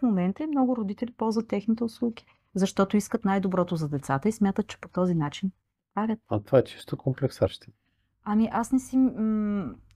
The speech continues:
Speaker 1: вижте.
Speaker 2: Не обвинявам никого.
Speaker 1: Да,
Speaker 2: Аз също
Speaker 1: аз също не искам да обвинявам
Speaker 2: Аз
Speaker 1: никого, да.
Speaker 2: себе си.
Speaker 1: Имам колеги. Нали, има хора, които помагат.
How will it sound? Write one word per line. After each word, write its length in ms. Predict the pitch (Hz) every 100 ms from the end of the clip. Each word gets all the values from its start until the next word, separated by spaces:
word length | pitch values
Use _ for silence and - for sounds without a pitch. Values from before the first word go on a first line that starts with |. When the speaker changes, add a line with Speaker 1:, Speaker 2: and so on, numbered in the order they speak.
| -
Speaker 1:
вижте. 520 | 214 220 - 202 160 -
Speaker 2:
Не 140 | 123
обвинявам 420 | 117 110 120 139 127
никого. 280 | 120 -
Speaker 1:
Да, 260 | 202 196 220
Speaker 2:
Аз 100 | -
също 180 | - 208
Speaker 1:
аз 100 | 233
също 320 | - 320 269
не 100 | 330
искам 280 | 320 - 285
да 80 | 254
обвинявам 360 | 214 220 220
Speaker 2:
Аз 80 | 160
Speaker 1:
никого, 440 | 202 185 240 320 339
да. 100 | 294
Speaker 2:
себе 180 | 233 107
си. 180 | - -
Speaker 1:
Имам 300 | 269 330 320
колеги. 420 | 269 214 165 - 202
Нали, 240 | 233 269
има 240 | 220 254 302
хора, 300 | - 294 302
които 220 | 285 262
помагат. 520 | 240 202 160 147 147